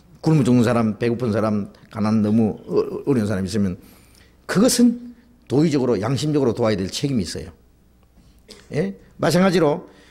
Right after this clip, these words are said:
우리가 전 세계에 있는 사람을 다 교제할 수는 없지만은 우리가 교제할 수 있는 사람들, 예? 연결할 수 있는 사람들과는 교제할 책임이 있고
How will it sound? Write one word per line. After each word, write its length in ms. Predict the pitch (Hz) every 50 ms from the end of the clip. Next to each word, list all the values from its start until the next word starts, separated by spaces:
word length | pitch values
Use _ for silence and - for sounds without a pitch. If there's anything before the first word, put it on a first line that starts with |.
| _ -
우리가 220 | - 151 170 185 -
전 260 | - 165 185 226 294
세계에 320 | 269 - - 220 220 220 233
있는 160 | 208 214 208
사람을 320 | 180 185 190 185 180 175
다 220 | - - 170 208 220
교제할 360 | - - 185 180 - 185 180
수는 260 | 175 208 196 175 143 127
없지만은 580 | 135 139 156 165 147 127 104 101 110 147 151 - - _ _ - _ - - - - -
우리가 380 | - 208 254 262 240 208 - -
교제할 460 | - - 202 208 254 240 - 233 269
수 140 | 254 - 240
있는 200 | 208 214 220 226
사람들, 460 | - - 160 156 156 147 135 104 90 80 - - - _ _ _ _ _ _ _ _ _ _ _ _ _ _ _ _ _ _ _ _ _ _ 120
예? 140 | 151 190 - - - -
연결할 380 | 190 208 214 190 180 160 170
수 120 | 151 - 143
있는 140 | 139 139
사람들과는 640 | 123 131 127 120 110 120 117 123 113 101 95 82 - - - - - - _ _ _ _
교제할 440 | - 110 110 110 117 117 113 110 107 - -
책임이 420 | - - - 180 165 175 165 151 120
있고 440 | 113 - - - 98 110 143 147 -